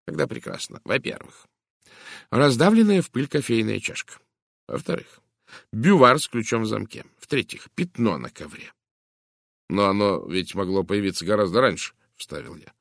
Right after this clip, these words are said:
«Отнюдь. Пятно еще немного влажное и пахнет кофе. В-четвертых, обрывки темно-зеленой ткани. Всего пара ниточек, но цвет легко определяется». «Ага», воскликнул я. «Так вот, что вы спрятали в пакетик».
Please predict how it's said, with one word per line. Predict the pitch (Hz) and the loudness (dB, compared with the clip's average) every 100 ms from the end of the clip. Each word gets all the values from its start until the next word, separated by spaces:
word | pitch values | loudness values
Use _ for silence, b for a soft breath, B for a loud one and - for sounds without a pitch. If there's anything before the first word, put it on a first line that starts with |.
| _ _ _ | _ _ _
«Отнюдь. | 73 - 120 131 - - _ | -8 -6 -6 -8 -10 -20 _
Пятно | - - | -10 -6
еще | 87 - - | -6 -6 -6
немного | 127 135 160 | -6 -6 -4
влажное | 185 - - - 170 | -4 -6 -8 -8 -6
и | |
пахнет | 170 - - - | -6 -10 -12 -12
кофе. | - - - - _ b b _ | -14 -18 -18 -20 _ b b _
В-четвертых, | - 226 127 107 110 131 - B B B B | -2 2 4 2 0 -10 -12 B B B B
обрывки | 131 135 139 170 - 196 | 4 8 6 6 2 -2
темно-зеленой | - 139 131 143 127 127 123 120 123 | 2 2 4 2 2 4 4 2 0
ткани. | 117 - 87 69 76 | -4 -4 -4 -4 -6
Всего | - 170 143 104 | -2 0 0 -2
пара | - 92 78 | 0 -2 -2
ниточек, | 113 190 196 - 90 - | -4 -4 -4 -6 -8 -6
но | 123 92 | -6 -6
цвет | - 123 127 110 | -6 -4 -4 -4
легко | 104 - 95 | -8 -6 -4
определяется». | 87 85 80 - - - - - _ _ _ _ _ | -4 -6 -12 -12 -14 -14 -14 -14 _ _ _ _ _
«Ага», | - 123 127 123 107 87 73 - | 2 6 8 8 6 2 -8 -16
воскликнул | - 82 - 76 - 78 | -10 -8 -6 -10 -10 -8
я. | 73 58 | -6 -8
«Так | - 98 110 | -6 -4 2
вот, | 139 139 131 | 6 6 6
что | - | 2
вы | 110 | 2
спрятали | 98 107 101 92 95 | 2 2 2 2 -2
в | 87 | 0
пакетик». | 104 - 110 - _ | -2 -2 -8 -10 _